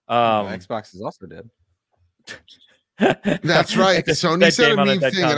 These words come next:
Speaker 2: console.
Speaker 3: think we need to make that the thumbnail of this video.
Speaker 2: <laughs>
Speaker 3: So Sony said a mean thing a-, a-, in Brazil.
Speaker 2: It's true.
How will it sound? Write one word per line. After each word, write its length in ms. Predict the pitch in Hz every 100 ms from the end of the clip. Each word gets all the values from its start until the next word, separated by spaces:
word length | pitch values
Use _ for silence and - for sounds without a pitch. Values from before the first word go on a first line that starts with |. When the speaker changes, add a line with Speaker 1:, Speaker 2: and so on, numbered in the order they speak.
| 147
Speaker 2:
console. 100 | 190
Speaker 3:
think 120 | 180
we 120 | 208
need 160 | 196 180
to 60 | 170
make 200 | 165 151
that 140 | 147
the 60 | 135
thumbnail 420 | 156 131 131 120
of 100 | 113
this 140 | 98 107
video. 280 | 120 101 101
Speaker 2:
<laughs> 240 | 185 147
Speaker 3:
So 180 | 151 143
Sony 120 | 147
said 160 | 151 135
a 40 |
mean 180 | 131 120
thing 220 | 127 120
a-, 60 | 113
a-, 120 | 117 - 117
in 100 | 101
Brazil. 400 | 104 107 98 - _ _ _ _ _
Speaker 2:
It's 100 | -
true. 240 | 127 95